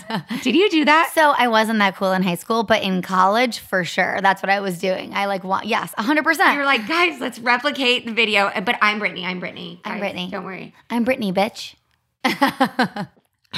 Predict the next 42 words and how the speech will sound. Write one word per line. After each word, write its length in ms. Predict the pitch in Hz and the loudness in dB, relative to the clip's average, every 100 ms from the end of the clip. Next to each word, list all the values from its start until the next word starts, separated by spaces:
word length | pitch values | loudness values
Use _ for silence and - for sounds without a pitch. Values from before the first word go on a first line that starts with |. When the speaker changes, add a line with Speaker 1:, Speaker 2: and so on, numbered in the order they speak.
| - 170 - _ _ | -12 -14 -18 _ _
Speaker 2:
I 360 | - 466 - 254 | -4 -2 0 0
was, 260 | 285 320 269 | 0 -2 0
like, 240 | 254 - 254 240 - 180 147 | -2 -2 -8 -10 -10 -16 -6
dying. 420 | - 196 165 160 - | 2 4 2 -4 0
And 120 | 214 | 2
I 80 | 240 | 4
remember 320 | 262 269 302 | 0 0 2
watching 280 | 190 180 214 | 2 0 0
that 160 | 214 | 0
video. 260 | 196 185 208 | 0 -2 0
I 100 | 202 | 0
feel 160 | 196 190 | 0 0
like 260 | 202 208 - - _ _ _ | 0 -2 -10 -20 _ _ _
we 300 | 165 196 190 | -4 -2 0
would 260 | 185 202 - 170 | 0 -2 -4 -4
just 280 | 180 - | -6 -4
go 160 | - 170 | -2 -2
crazy 840 | 165 - - 190 190 180 165 170 | -4 -14 -10 -2 0 2 0 0
at, 160 | 143 139 | 0 2
like, 180 | 160 160 | 0 0
high 160 | 180 | -2
school 240 | 170 - 180 | -2 -4 -2
dances 540 | 147 147 185 196 196 | 0 -2 0 0 0
when 140 | 170 175 | 0 -2
it 120 | - | -2
came 200 | 175 160 | -2 2
out. 280 | - 190 - | 4 2 2
And, 100 | 175 | 2
Speaker 1:
Oh, 40 | |
Speaker 2:
like, 120 | 180 | 2
Speaker 1:
yeah. 100 | 202 196 | 0 0
Speaker 2:
everyone 640 | 190 190 190 180 175 160 | 0 0 0 0 -2 -2
would 200 | 175 160 | -2 -2
be, 180 | 208 170 | -2 0
like, 280 | 156 160 - | 0 -4 -6
was 200 | 170 156 | -4 -4
freaking 360 | - 160 156 147 | -4 -6 -2 -2
out. 220 | 120 - | -2 -2
And 160 | 180 165 - - _ _ | -4 -4 -10 -20 _ _
I 160 | - 185 | 0 0
remember 400 | 190 180 180 170 | 2 0 2 0
that 180 | 175 | -2